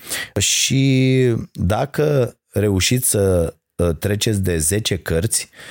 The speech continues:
uh, veți primi gratuit, uh, cartea pe care o voi, uh, uh, scoate eu anul ăsta, în anul două mii douăzeci, și vă trimit. Așa că, dacă vă faceți, puteți să faceți sau nu cont pe Goodreads aici. Mie mi se pare o rețea utilă,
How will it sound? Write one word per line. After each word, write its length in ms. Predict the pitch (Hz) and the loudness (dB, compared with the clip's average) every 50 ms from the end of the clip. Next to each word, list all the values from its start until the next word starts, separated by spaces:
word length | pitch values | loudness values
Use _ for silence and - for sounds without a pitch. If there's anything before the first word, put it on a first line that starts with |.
| - - - - _ | -18 -18 -20 -20 _
uh, 280 | _ - 95 98 98 95 | _ -2 0 2 2 0
veți 360 | 87 92 98 107 104 - - | 0 0 -2 -2 -2 -2 -2
primi 400 | - 95 98 98 101 104 101 95 | 0 0 2 2 2 2 2 2
gratuit, 600 | 82 92 92 90 85 - 90 90 95 87 - - | 2 0 0 0 0 0 0 0 0 -2 -4 -2
uh, 280 | 90 82 82 80 80 78 | -2 0 0 0 0 -2
cartea 360 | - - 92 87 85 - 87 80 | -2 -2 -2 0 0 -2 -4 -4
pe 100 | - 80 | -4 -4
care 240 | 78 85 82 80 | -2 -2 0 0
o 140 | 80 80 80 | 2 0 0
voi, 420 | 78 73 78 80 78 76 76 76 76 | 0 0 0 0 2 2 2 2 2
uh, 240 | 76 76 76 76 76 82 - - - - - _ _ | 2 2 2 2 0 -2 -4 -8 -16 -20 -20 _ _
uh, 140 | - - 78 80 | -4 -2 -2 -2
scoate 380 | - - - 95 90 - - | -2 -2 -2 -2 -2 -2 -2
eu 220 | - 80 80 80 78 | -2 0 0 0 0
anul 220 | 78 78 76 76 | 0 0 0 0
ăsta, 280 | 76 76 - - 76 73 | 0 0 -2 -2 -2 0
în 60 | 76 | 0
anul 260 | 76 76 78 78 78 71 | 0 2 2 2 2 0
două 220 | 71 85 82 82 | 0 0 0 2
mii 160 | 76 78 76 | 2 2 2
douăzeci, 720 | 73 69 76 71 69 71 67 78 92 107 - - - - _ _ _ - - - - - - - - - _ - | 2 0 0 0 0 0 0 -2 -2 -2 -4 -6 -6 -10 _ _ _ -20 -20 -20 -20 -20 -20 -20 -20 -20 _ -8
și 280 | - - - - 92 87 | -4 -2 0 0 0 2
vă 200 | 85 82 90 90 | 2 0 0 0
trimit. 400 | 78 82 82 80 78 76 - - | 0 0 0 0 0 0 0 0
Așa 240 | 76 85 - 101 98 | 0 2 2 0 0
că, 500 | - - 104 104 104 101 101 101 98 98 - - - - _ _ | -2 0 0 2 4 4 4 2 0 -2 -6 -12 -20 -20 _ _
dacă 300 | - - 95 95 95 - | -4 -2 -2 0 0 0
vă 120 | 98 92 90 | 0 0 0
faceți, 420 | 82 90 92 95 92 - 92 87 | 0 0 -2 0 0 -2 -2 -4
puteți 300 | - - 110 110 131 131 | -4 -8 -4 -4 -2 -2
să 60 | 127 | -2
faceți 400 | 113 110 123 120 113 - 127 117 | -2 -2 -2 -2 0 0 0 0
sau 160 | - 113 117 120 | 0 0 2 2
nu 140 | 113 90 | 2 2
cont 360 | 78 - - 98 92 85 80 - | 0 -2 -2 -2 0 0 0 -2
pe 240 | - - 82 82 | -2 -2 -2 -2
Goodreads 480 | 78 71 80 92 85 78 82 82 78 67 | 0 0 0 0 0 0 0 0 0 2
aici. 340 | 80 78 80 85 85 - 95 | 2 2 2 0 0 0 0
Mie 160 | 104 104 104 | 2 2 2
mi 100 | 104 107 | 2 2
se 80 | 101 - | 0 0
pare 180 | - 110 110 113 | 0 0 2 2
o 120 | 110 101 | 2 2
rețea 280 | 95 95 87 - - 98 | 2 0 0 -2 -2 -2
utilă, 600 | 95 90 85 76 - 90 87 85 92 98 123 120 | 0 0 -2 0 0 0 2 2 2 2 2 0